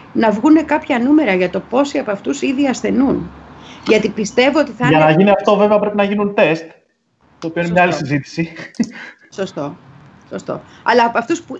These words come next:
Speaker 1: ήδη ασθενούν, δηλαδή, ξέρουμε πόσοι είναι οι γιατροί και το νοσηλευτικό προσωπικό, μας το λένε, αλλά κανείς δεν μας λέει τι γίνεται με τους ανθρώπους της εργασίας,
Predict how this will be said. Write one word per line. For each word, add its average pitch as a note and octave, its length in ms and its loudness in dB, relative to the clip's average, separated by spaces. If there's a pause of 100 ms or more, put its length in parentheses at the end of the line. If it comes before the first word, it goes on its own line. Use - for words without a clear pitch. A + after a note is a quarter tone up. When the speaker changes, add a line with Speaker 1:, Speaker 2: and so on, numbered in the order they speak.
Speaker 1:
ήδη A3 360 4
ασθενούν, F3+ 400 -4
δηλαδή, G3 440 0
ξέρουμε B3+ 460 0
πόσοι G#3+ 340 -6
είναι G3+ 160 -2
οι G3 80 2
γιατροί F#3 340 0
και F#3 100 -4
το F#3 100 -4
νοσηλευτικό E3+ 560 -2
προσωπικό, E3+ 480 0
μας A3+ 200 4
το D#3+ 100 0
λένε, E3+ 460 4 (480)
αλλά A3+ 220 0
κανείς C4+ 280 2
δεν E4+ 120 -2
μας C#4 160 -6
λέει G#3 180 -2
τι G#3 80 -10
γίνεται F#3 340 -2
με F3+ 80 0
τους F3 140 -10
ανθρώπους F3 520 0
της - 160 -10
εργασίας, E3 640 0